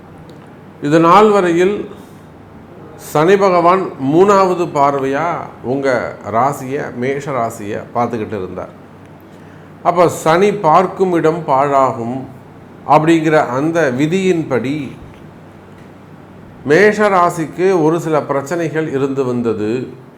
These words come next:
நாம் எல்லாமே பார்த்தோம். அப்ப இதை போல சனி பார்த்த காரணத்தினாலே மேஷ ராசி அன்பர்கள் கடந்த மூன்று ஆண்டுகளாக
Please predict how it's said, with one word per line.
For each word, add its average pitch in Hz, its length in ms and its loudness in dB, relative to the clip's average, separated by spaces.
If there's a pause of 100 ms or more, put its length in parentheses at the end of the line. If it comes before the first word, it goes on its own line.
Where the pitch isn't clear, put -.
(420)
நாம் 123 200 0
எல்லாமே 131 400 -2
பார்த்தோம். 135 500 -2 (440)
அப்ப 180 240 4
இதை 170 340 4
போல 208 260 2
சனி 190 440 0
பார்த்த 196 560 2
காரணத்தினாலே 165 1080 0
மேஷ 180 440 -2
ராசி 151 460 -2
அன்பர்கள் 139 540 -6
கடந்த 156 380 -4
மூன்று 165 560 -2
ஆண்டுகளாக 135 840 -4